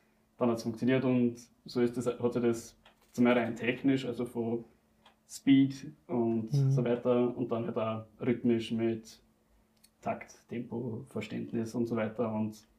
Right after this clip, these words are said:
Speaker 1: da irgendwie ausgechecktere Sachen. Und einen anderen Sprung hat's dann eigentlich noch einmal gemacht mit Drums programmieren.
Speaker 2: Mhm.
Speaker 1: Weil das ist eigentlich dann lustig, wenn wir da sitzen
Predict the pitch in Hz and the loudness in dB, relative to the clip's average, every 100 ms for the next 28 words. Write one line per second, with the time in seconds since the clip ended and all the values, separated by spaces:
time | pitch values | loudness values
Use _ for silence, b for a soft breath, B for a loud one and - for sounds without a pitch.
0 | _ _ _ - 127 113 110 120 113 110 | _ _ _ -10 -6 -4 -2 -2 -2 -4
1 | - 127 - - 123 - 123 123 123 120 | -6 -6 -8 -6 -6 0 0 2 0 0
2 | 135 123 120 _ 170 _ - 120 113 117 | 0 -2 -4 _ -16 _ -4 0 0 2
3 | 127 156 - 139 143 139 135 123 123 120 | 4 4 2 2 2 2 2 2 2 -2
4 | 131 123 120 120 120 120 127 123 120 120 | -2 -4 -2 -2 -2 -2 -2 0 0 -2
5 | - - _ _ 127 120 - 123 120 110 | -10 -20 _ _ 0 2 0 -2 0 4
6 | 139 185 - - _ _ _ - _ _ | 4 4 0 -14 _ _ _ -20 _ _
7 | _ _ _ _ - 135 120 120 120 120 | _ _ _ _ -6 2 6 6 6 4
8 | 117 - - 131 139 131 127 - 117 131 | 2 -4 0 4 6 4 2 -4 -4 0
9 | 123 131 139 135 123 120 120 131 | 2 2 0 2 4 4 2 0